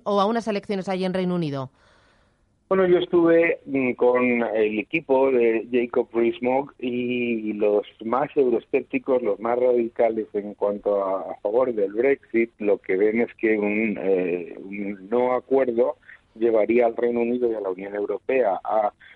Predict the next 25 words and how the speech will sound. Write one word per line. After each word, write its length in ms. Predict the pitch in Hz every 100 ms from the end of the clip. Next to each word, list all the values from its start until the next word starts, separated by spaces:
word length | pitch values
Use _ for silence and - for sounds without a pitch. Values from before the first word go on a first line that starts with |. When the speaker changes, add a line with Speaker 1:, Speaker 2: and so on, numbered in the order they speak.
| _
Speaker 2:
dirimir 540 | 104 104 95 104 127 113
sus, 240 | - 104 98 -
eh, 60 | 92 90 87 85 82
acuerdos 580 | 90 123 131 104 87 -
en 260 | 104 120 104
el, 300 | 87 85 87 85 _
en 180 | 95 92
la 60 | 90
Organización 500 | 85 85 82 107 131
Mundial 280 | 92 90 95
del 140 | 104
Comercio 480 | - 123 131 - 139
y, 20 |
por 160 | - 95
lo 60 |
tanto, 320 | 92 101 - 113
ellos 220 | 107 107
no 80 | 101
lo 140 | 98
ven 140 | 87 92
como 260 | - 85
algo, 400 | 87 90 95 104 - - - _
digamos, 520 | 87 82 90 98 98 95 -
caótico, 680 | - 80 101 107 - - - -
¿no? 140 | 123